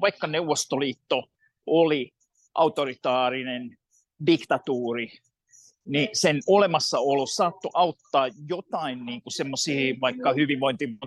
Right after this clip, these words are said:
tai työväenliikkeen tavoitteisiin liittyviä kamppailuja –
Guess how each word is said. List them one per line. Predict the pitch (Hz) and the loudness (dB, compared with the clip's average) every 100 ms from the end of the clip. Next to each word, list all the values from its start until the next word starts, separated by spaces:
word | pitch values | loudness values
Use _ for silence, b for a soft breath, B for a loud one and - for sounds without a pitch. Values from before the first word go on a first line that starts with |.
| - | -4
tai | 135 185 | -2 0
työväenliikkeen | 165 147 131 135 127 135 - - 143 117 | 0 0 2 2 0 -4 -4 -4 -4 -2
tavoitteisiin | 151 143 - 131 120 - 147 135 | -2 -2 -4 -8 -8 -6 -6 -4
liittyviä | 135 131 - 156 143 | -4 -6 -6 -2 -2
kamppailuja – | - 170 151 - - 135 120 123 123 | 2 2 0 -4 2 2 2 -2 -2